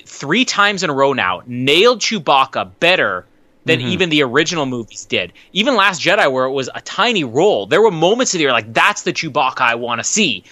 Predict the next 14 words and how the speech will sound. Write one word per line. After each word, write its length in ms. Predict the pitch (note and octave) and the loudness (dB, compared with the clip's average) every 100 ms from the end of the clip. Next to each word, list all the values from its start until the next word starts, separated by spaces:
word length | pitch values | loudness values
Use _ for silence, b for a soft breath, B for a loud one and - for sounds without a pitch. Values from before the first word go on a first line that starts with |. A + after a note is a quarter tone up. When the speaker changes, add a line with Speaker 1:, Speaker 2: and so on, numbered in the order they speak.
| B | B
Speaker 1:
I 60 | D#3 | 2
wanna 160 | A3 | 2
see 120 | G3+ G#3 | 2 0
him 140 | D3+ - B2+ G#2+ - | -2 -8 -20 -20 -2
bursting 420 | G3+ F#3+ - E3+ | 2 2 2 -4
through 200 | D3 D3+ | -4 -2
that 260 | C#3 B2 A#2 | 0 0 -2
door. 380 | C#3 B2 F#2+ E2 b b b | -4 -4 -4 -8 b b b
You 60 | C3+ | 0
know, 60 | |
I 100 | D3 | 2
wanna 260 | E3 G3+ A#3 | 4 2 0
see 180 | - G3 | 0 -2
him 140 | D#3 | -2